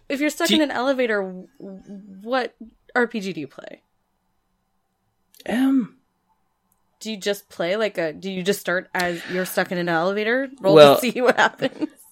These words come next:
Speaker 2: I think, I think that's what you would do. I think, oh, you would do some kind of, um, there's a murderer in the elevator type of thing. And you would just
Speaker 1: Oh.
Speaker 2: get, you know, you would just get somebody to lie on the ground and they could be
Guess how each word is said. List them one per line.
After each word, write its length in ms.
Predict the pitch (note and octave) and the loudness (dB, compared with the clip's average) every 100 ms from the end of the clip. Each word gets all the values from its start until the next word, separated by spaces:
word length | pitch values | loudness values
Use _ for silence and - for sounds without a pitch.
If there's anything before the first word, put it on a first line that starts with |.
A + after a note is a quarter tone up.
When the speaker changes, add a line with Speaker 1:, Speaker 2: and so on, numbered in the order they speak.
| - | 4
Speaker 2:
I 200 | C3 C3 | 6 6
think, 360 | - C3+ A#2 - | 2 0 -2 -4
I 100 | C3 | -2
think 200 | C3+ A#2 | 0 0
that's 220 | A#2 - | -2 -4
what 80 | G#2+ | -6
you 100 | G2 | -8
would 100 | A2 | -6
do. 300 | A#2 C3+ A2+ | -2 0 2
I 100 | A2+ | 0
think, 220 | A2+ A#2+ | -2 -4
oh, 60 | A2+ | -2
you 140 | A2+ A2 | -4 -4
would 160 | A2 - - _ - | -8 -14 -20 _ -4
do 160 | A2+ | -2
some 300 | G#2+ A#2+ G#2+ | -2 -4 -6
kind 200 | - A2+ | -4 -6
of, 240 | G#2+ G#2 - - | -6 -8 -10 -8
um, 380 | G#2+ G#2 G2+ A#2+ - | -6 -6 -10 -12 -4
there's 200 | A2 A2 | -2 -2
a 40 | |
murderer 480 | A2+ A2+ A2 G#2+ G#2+ | -2 -4 -4 -4 -4
in 160 | - | -6
the 100 | G#2 | -6
elevator 400 | G2+ B2 C3+ A2+ | -4 -4 -4 -6
type 240 | G2+ - G2+ | -6 -10 -12
of 60 | - | -12
thing. 320 | G#2+ G#2 G#2 _ _ | -10 -10 -14 _ _
And 160 | A#2 A2+ | -8 -4
you 100 | G#3 | -2
would 120 | G#3 | 0
just 220 | F#3+ F#3 | 0 -2
Speaker 1:
Oh. 40 | E3 | -2
Speaker 2:
get, 200 | A2+ D3 - - - _ _ _ - | -4 -6 -14 -20 -20 _ _ _ -8
you 120 | A#2 | -6
know, 260 | A2 G#2+ A2 _ - | -4 -8 -12 _ -8
you 120 | A2 | -8
would 100 | G#2+ | -6
just 220 | A2+ - | -8 -4
get 260 | A#2 A2+ - | -4 -4 -8
somebody 400 | - - A2+ A2+ | -10 -8 -6 -8
to 360 | G#2 - G#2+ G#2+ _ _ _ _ - | -10 -10 -10 -10 _ _ _ _ -8
lie 160 | A2+ A2+ | -4 -2
on 80 | A2+ | -2
the 80 | A2 | -4
ground 360 | A#2 A#2 A2+ | -2 -2 -4
and 120 | A2 | -4
they 80 | A2 | -6
could 180 | G#2 G#2 | -8 -8
be 320 | A2 A2 G#2 | -8 -8 -10